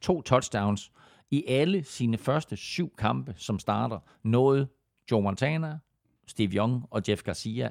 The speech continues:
altså ikke præsteret. <clears throat> Purdys evne til at bevæge sig i lommen er bare så lækker.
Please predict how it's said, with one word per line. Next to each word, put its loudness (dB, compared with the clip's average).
altså -8
ikke 0
præsteret. -6
<clears throat> 6
Purdys 2
evne 2
til -2
at 0
bevæge 0
sig -2
i -2
lommen 0
er 0
bare -2
så 2
lækker. -2